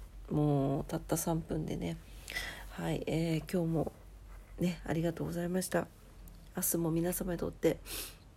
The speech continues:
あ、いかん、あくびが。やばい、もう止まらない。はい、皆様にとって素敵な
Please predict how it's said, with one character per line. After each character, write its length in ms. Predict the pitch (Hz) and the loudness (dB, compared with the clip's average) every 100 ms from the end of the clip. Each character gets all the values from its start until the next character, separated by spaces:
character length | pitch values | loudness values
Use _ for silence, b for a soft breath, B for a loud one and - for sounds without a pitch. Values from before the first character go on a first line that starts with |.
| - - - | -20 -18 -8
あ、 300 | 143 - - | -6 -4 -6
い 120 | - 151 | -2 0
か 140 | 160 | 2
ん、 120 | 156 | 2
あ 60 | - | 2
く 160 | - | 4
び 120 | 190 196 | 6 6
が。 180 | 185 - B B B B B - | 4 -4 B B B B B 4
や 160 | 247 262 | 8 10
ば 220 | 277 277 | 10 8
い、 60 | |
も 240 | 240 220 208 | 10 10 10
う 20 | |
止 180 | - 247 | 8 4
ま 160 | 254 | 6
ら 140 | 254 254 | 6 4
な 140 | 247 | 2
い。 40 | - B B - | -4 B B -6
は 120 | 190 | 0
い、 20 | |
皆 200 | 156 170 | 2 4
様 180 | 190 170 | 4 2
に 40 | 165 | 2
と 80 | |
っ 40 | 156 | 0
て 100 | - | 0
素 80 | - | -2
敵 180 | 165 | 0
な 220 | 180 165 | 2 0